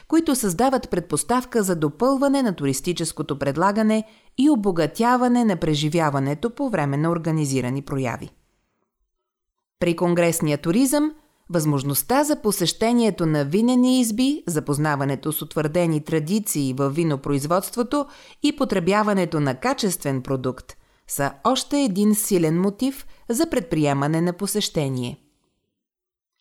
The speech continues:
Сред местното туристическо предлагане все по-голяма популярност набират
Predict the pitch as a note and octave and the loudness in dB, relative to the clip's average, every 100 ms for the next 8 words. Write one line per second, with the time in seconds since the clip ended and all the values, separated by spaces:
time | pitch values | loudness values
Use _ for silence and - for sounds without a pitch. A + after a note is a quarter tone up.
0 | _ _ _ - G3 G3 F3+ F3 F3 D#3+ | _ _ _ -2 -2 0 0 0 -2 -2
1 | E3 F3+ F3 - F3+ E3 - F3 F3+ F3+ | -2 0 0 -2 -4 -4 -4 -2 -2 2
2 | A3 G#3+ G#3 F#3 F3 D4 D4+ D4 G3 G3 | 0 2 2 0 0 -2 0 0 2 2
3 | A#3+ G3+ E3 D#3 D#3 F3 A#3 A3+ G3+ - | 2 0 0 -4 0 2 2 2 -2 0
4 | D#3 E3 A3 G3+ | 0 2 2 0